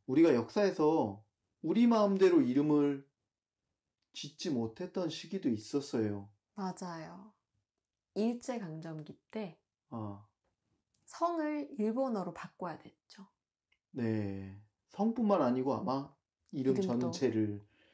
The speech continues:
Speaker 1: 그래서 창씨 개명이라고 했어요.
Speaker 2: 네, 한국의 슬픈 역사입니다.
Speaker 1: 맞습니다.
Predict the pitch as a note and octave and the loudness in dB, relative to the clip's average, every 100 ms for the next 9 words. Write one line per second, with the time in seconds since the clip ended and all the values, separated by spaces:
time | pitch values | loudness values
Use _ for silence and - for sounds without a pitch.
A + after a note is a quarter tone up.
0 | _ _ _ A2 A2 - - G#3 A3+ A3+ | _ _ _ -14 -14 -12 -6 0 2 2
1 | - G#3+ G3 C3+ C#3 C#3 B2+ A#2 A2 A2 | 0 -4 2 4 6 4 4 2 2 0
2 | A2 - G#2+ G2 G2 G2+ G3 F#3 F3 E3 | -2 -4 -4 -4 -8 -10 -8 -6 -6 -10
3 | A3+ D#4+ F4 D4+ A3 A3 F#3 F3+ - E4+ | -4 -2 -2 0 0 2 0 -2 -4 -6
4 | E4+ - C#4 A#3+ F3 D3 D#3+ D#3+ - F#3 | -8 -8 -6 -4 -6 -4 -4 -4 -6 -6
5 | D#3 D3 E3+ F3 - F#3 G#2+ - G#2+ G2 | -6 -10 -14 -16 -18 -12 -12 -10 -12 -12
6 | G2+ G2 G#2+ | -12 -14 -16